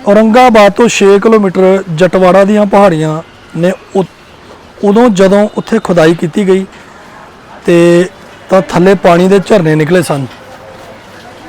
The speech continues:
ਤੀਹ ਫੁੱਟ ਪੁੱਟਿਆ ਸੀ ਤਾਂ ਪਾਣੀ ਨਿਕਲਿਆ ਸੀ ਉਸ ਟਾਈਮ, ਤੇ ਉਸੇ ਪਾਣੀ ਨੂੰ ਇੱਥੇ ਪੀਣ ਲਈ ਲਿਆਂਦਾ ਗਿਆ ਸੀ, ਕਿਉਂਕਿ ਉਹਨਾਂ ਵੇਲਿਆਂ ਵਿੱਚ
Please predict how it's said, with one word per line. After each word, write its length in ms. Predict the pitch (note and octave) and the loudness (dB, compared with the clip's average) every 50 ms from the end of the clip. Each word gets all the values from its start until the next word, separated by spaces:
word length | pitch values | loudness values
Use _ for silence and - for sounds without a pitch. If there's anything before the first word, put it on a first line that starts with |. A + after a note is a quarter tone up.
| - - - - - - - - - - - - | -20 -20 -20 -20 -20 -20 -20 -20 -20 -20 -12 -4
ਤੀਹ 180 | - A3+ B3+ C4 | 0 2 2 2
ਫੁੱਟ 240 | G3 - G3+ F#3 F#3+ | 0 -2 -4 -4 -4
ਪੁੱਟਿਆ 340 | F3+ - E3 - G#3+ A3 F3+ | -4 -6 -2 0 0 0 0
ਸੀ 180 | C#3 C#3 A#2+ - - - - - - - - | 0 -4 -8 -12 -16 -20 -20 -20 -20 -12 -6
ਤਾਂ 100 | - F3+ | -6 -4
ਪਾਣੀ 280 | E3 - F3+ E3 E3+ F3+ | -2 -2 -2 0 0 -2
ਨਿਕਲਿਆ 280 | F3 D#3+ F3 F#3 F#3 | -2 -2 0 0 0
ਸੀ 120 | D#3+ E3+ F3 | 0 0 -2
ਉਸ 120 | D3+ - | -4 -4
ਟਾਈਮ, 240 | - - C#3+ C3+ B2 A2 - - - - - - - - - - - - - - - - - - - - | -6 -8 -8 -8 -8 -12 -16 -20 -20 -20 -20 -20 -20 -20 -20 -20 -20 -20 -20 -20 -20 -20 -20 -16 -8 -4
ਤੇ 400 | F3 E3+ E3+ E3 E3+ E3+ F3 F#3 - - - | 0 0 2 2 2 0 0 -2 -4 -8 -10
ਉਸੇ 200 | - - - B3+ | -8 -6 -4 -2
ਪਾਣੀ 280 | C4 A#3 A3+ G#3 G3+ G3+ | -2 0 0 0 0 0
ਨੂੰ 240 | G#3 G#3+ G#3 G#3 A3 - - | -2 -2 -4 -6 -6 -8 -8
ਇੱਥੇ 420 | G3+ - - - G3+ G3+ G#3 G#3 G3+ - | -8 -6 -4 -2 0 0 0 -2 -2 -4
ਪੀਣ 220 | - F#3 F3+ F3+ F#3 | -2 -2 0 0 0
ਲਈ 120 | F#3+ F#3+ | 0 2
ਲਿਆਂਦਾ 320 | G3+ A3 G#3+ F#3 E3+ F3+ | 2 2 0 2 2 2
ਗਿਆ 200 | F#3 F3+ G3 F#3+ | 2 2 2 0
ਸੀ, 160 | F3 F#3 G3+ G3 - - - - - - - - - | 0 -2 -6 -8 -12 -20 -20 -20 -20 -20 -18 -10 -6
ਕਿਉਂਕਿ 260 | G3 G3 F3+ A3+ A#3 - - | -4 -4 -2 -4 -4 -4 -2
ਉਹਨਾਂ 200 | G#3 A3+ B3 A#3 | -2 0 0 0
ਵੇਲਿਆਂ 300 | G#3 F#3 F3 F3 F3 F3 | 0 0 0 0 0 -2
ਵਿੱਚ 140 | E3 D3+ | -2 -6